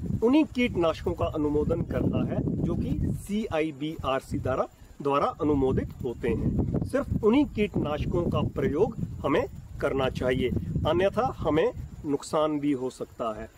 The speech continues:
अब जब हमें पता लग गया कि कौन सा कीट है, हमें कौन सा कीटनाशक उसके लिए प्रयोग में लाना है, तो हमें वो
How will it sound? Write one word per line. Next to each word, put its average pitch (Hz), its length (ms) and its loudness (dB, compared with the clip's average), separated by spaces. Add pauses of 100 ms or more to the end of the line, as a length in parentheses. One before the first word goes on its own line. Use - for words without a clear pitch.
(400)
अब 208 180 0 (160)
जब 151 200 0
हमें 160 160 4
पता 175 320 0
लग 180 200 0
गया 190 200 -2 (180)
कि 170 80 -10 (120)
कौन 147 200 0
सा 147 220 -4
कीट 185 400 -4
है, 180 200 -4 (360)
हमें 156 220 2
कौन 147 220 0
सा - 120 -4 (240)
कीटनाशक 190 600 -2
उसके 185 240 -6
लिए 180 120 -2
प्रयोग 160 400 -2
में 160 140 4
लाना 151 380 2
है, 156 140 -4 (340)
तो 185 60 -4
हमें 190 280 4 (300)
वो 196 180 6